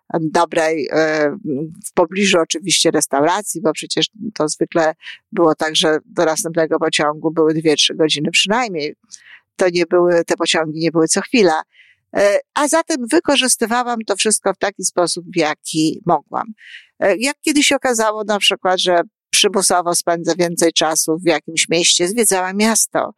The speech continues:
i robiłam z tego sobie wycieczkę, robiłam z tego sobie coś przyjemnego. W różnych momentach,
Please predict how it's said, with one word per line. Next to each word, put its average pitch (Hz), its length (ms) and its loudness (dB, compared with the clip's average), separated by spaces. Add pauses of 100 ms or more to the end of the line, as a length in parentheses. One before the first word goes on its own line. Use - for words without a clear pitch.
(380)
i 196 340 2
robiłam 180 440 2
z - 100 0
tego 175 260 0
sobie 165 420 2
wycieczkę, 165 600 0
robiłam 165 400 -2
z - 80 -2
tego 165 280 -2
sobie 156 360 0
coś 147 320 0
przyjemnego. 151 720 -2 (720)
W 180 240 -2
różnych 285 560 2 (120)
momentach, 185 680 0